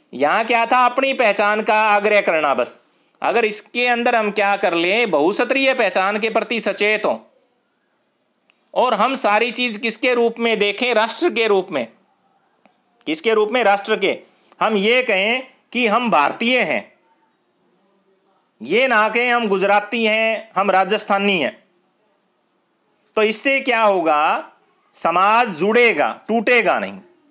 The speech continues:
जैसे कि बेल्जियम के लोग, दूसरा एग्जांपल दे रहा हूं मैं, बेल्जियम के लोगों ने अपने आप को क्या माना? बेल्जियाई माना।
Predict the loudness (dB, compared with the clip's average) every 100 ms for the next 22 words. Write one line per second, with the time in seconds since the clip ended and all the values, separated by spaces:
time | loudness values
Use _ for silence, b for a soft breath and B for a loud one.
0 | _ _ _ _ -10 -2 -2 0 -2 0
1 | 2 2 2 0 -2 0 0 2 0 -2
2 | -14 _ _ _ _ -2 0 0 0 0
3 | 0 0 0 2 2 2 0 -2 b b
4 | b -4 -2 0 0 -2 0 0 2 2
5 | 2 0 0 0 0 0 0 0 0 0
6 | 2 0 0 0 0 0 2 2 2 0
7 | 0